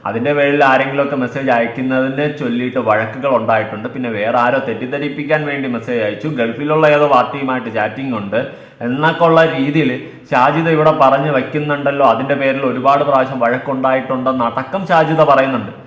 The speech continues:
അപ്പം നമ്മളിതിൽ ഏതാ വിശ്വസിക്കേണ്ട ഷാജിദേ? പിന്നെ ഷാജിദ കൊച്ച്, ഷാജിദ കൊച്ചിൻ്റെ കുടുംബക്കാരെ വലിച്ച് ഇങ്ങോട്ട് ഇട്ടത് കൊണ്ടാണ് ഇന്റർവ്യൂവിൽ വന്നിരുന്ന്, ലക്ഷക്കണക്കിന് ആൾക്കാർ കാണുന്ന ഇന്റർവ്യൂവിൽ വന്നിരുന്ന് അവരെ വലിച്ച് ഇങ്ങോട്ട് ഇട്ടപ്പം അവര് തിരിച്ചും പ്രതികരിച്ചു.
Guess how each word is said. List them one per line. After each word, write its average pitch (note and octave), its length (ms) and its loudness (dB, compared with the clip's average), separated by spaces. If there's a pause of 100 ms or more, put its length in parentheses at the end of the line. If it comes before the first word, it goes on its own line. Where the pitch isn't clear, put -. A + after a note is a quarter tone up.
അപ്പം F3 200 -6
നമ്മളിതിൽ G3 460 -2
ഏതാ D#3+ 240 2
വിശ്വസിക്കേണ്ട F3+ 560 -4
ഷാജിദേ? E3 720 -2 (180)
പിന്നെ E3 220 -2
ഷാജിദ D#3+ 420 2
കൊച്ച്, G3+ 300 -4
ഷാജിദ F3+ 320 0 (160)
കൊച്ചിൻ്റെ F#3+ 340 -6
കുടുംബക്കാരെ F3 600 2
വലിച്ച് D#3+ 340 2
ഇങ്ങോട്ട് F3 320 -2
ഇട്ടത് F3 340 0
കൊണ്ടാണ് C3 440 0 (120)
ഇന്റർവ്യൂവിൽ D#3+ 540 -2
വന്നിരുന്ന്, D#3+ 440 -2
ലക്ഷക്കണക്കിന് E3+ 600 -2
ആൾക്കാർ D#3+ 360 0
കാണുന്ന D3+ 360 -2
ഇന്റർവ്യൂവിൽ D3+ 460 -4
വന്നിരുന്ന് C3 360 -4 (360)
അവരെ C3 240 0
വലിച്ച് D3+ 300 2
ഇങ്ങോട്ട് D#3 320 -2
ഇട്ടപ്പം D#3 320 -2 (240)
അവര് D3+ 260 0
തിരിച്ചും D3 340 -4
പ്രതികരിച്ചു. C#3 500 -4